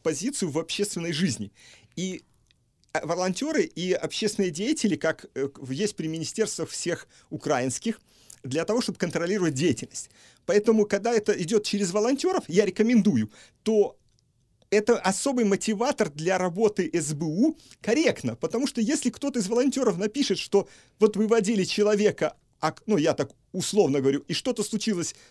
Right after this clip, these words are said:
там не то, задержали, там еще что-то, ч-, чем, ну, в, в этот, и с-, с законодательном поле, то это будет позор и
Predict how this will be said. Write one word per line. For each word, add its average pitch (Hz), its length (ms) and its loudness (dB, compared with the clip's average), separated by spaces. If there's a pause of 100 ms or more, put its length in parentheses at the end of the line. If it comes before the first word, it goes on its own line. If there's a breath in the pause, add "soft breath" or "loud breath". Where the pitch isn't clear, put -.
там 175 180 0
не 202 120 2
то, 208 260 2
задержали, 175 800 0
там 175 200 -4
еще 196 240 -2
что-то, 180 280 -4 (440 soft breath)
ч-, - 180 -12 (120)
чем, 190 480 4 (100)
ну, 180 220 2 (240)
в, 127 80 -10 (180)
в 151 140 -4
этот, 151 360 -2
и 143 100 -6
с-, - 200 -8
с 135 100 -6
законодательном 180 720 -2
поле, 349 420 0 (380 soft breath)
то 208 80 4
это 254 160 0
будет 208 240 2
позор 202 440 -2
и 175 220 -4